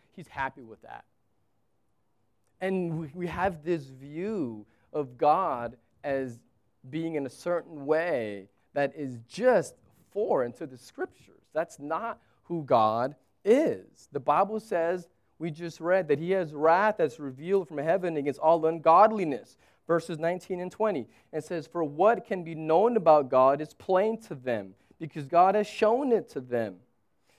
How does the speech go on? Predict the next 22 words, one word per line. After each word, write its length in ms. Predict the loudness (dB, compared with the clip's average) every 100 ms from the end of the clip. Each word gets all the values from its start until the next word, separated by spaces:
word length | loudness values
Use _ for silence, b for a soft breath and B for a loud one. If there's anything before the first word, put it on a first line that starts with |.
| _
For 160 | -2
his 260 | 0 -2 -4
invisible 640 | -6 -2 0 0 -2 4 4
attributes, 600 | 4 0 -8 -8 -10 -4
namely 460 | 0 0 -2 -4
his 120 | -4
eternal 400 | -8 -10 -8 -6
power 520 | -4 0 2 2 2 0
and 140 | -2
divine 520 | -6 -4 -2 -2 -2
nature, 500 | 0 -2 -4 -6 -6 b b
have 180 | b -2
been 180 | 0 -6
clearly 440 | -2 6 6 4
perceived 720 | -2 -4 -4 -6 -6 -6 -6 -6 0
ever 300 | 0 0 -6
since 240 | -8 -12
the 80 | -12
creation 480 | -4 -2 -2 -4 -6
of 100 | -4
the 80 |
world 540 | -4 0 2 2 0